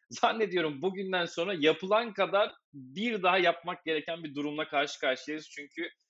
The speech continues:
ben genel olarak, e, tam bu sürecin ağırlığını kaldırabilecek noktada olduğumuzu düşünmüyorum.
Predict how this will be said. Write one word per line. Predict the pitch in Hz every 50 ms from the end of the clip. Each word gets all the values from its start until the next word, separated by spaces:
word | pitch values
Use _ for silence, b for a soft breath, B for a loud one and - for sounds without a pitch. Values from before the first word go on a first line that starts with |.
| _ _ _ -
ben | 139 147 156 156
genel | 160 165 165 160
olarak, | 147 135 123 135 143 175 185 - - _ _ _ _ _ - 143
e, | 131 131 - -
tam | - 185 208 233 240 214 180
bu | 165 190
sürecin | - - 196 175 170 139 143 151 151 151
ağırlığını | - 160 156 160 160 156 156 156 156 170 190
kaldırabilecek | - - 156 147 151 147 147 143 156 151 143 147 143 131 170 - - -
noktada | 143 139 143 - 147 131 139
olduğumuzu | 135 131 131 120 139 143 151 175 175
düşünmüyorum. | 151 - - 160 143 131 127 113 110 101